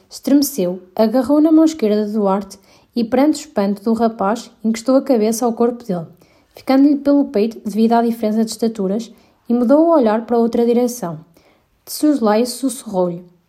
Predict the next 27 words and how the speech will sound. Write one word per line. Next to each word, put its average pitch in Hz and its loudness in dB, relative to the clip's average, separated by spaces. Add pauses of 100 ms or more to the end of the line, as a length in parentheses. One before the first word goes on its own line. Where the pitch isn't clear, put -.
(180)
"Não 254 4
estou 285 2
a 294 4
gostar 262 0
disto. 202 -2 (380)
Vamos 277 4
fingir 240 2
que 240 -8
somos 233 0
namorados." 226 0 (520)
"Ei, 202 0 (220)
onde 302 2
é 370 -2
que 370 -8
está 254 2
a 240 2
tua 240 -2
vontade 214 0
de 220 0
há 214 0
cinco 208 -4
minutos 202 -4
em 214 -2
querer 208 -2
desvendar 202 -2
o 196 -4
mistério?", 202 -2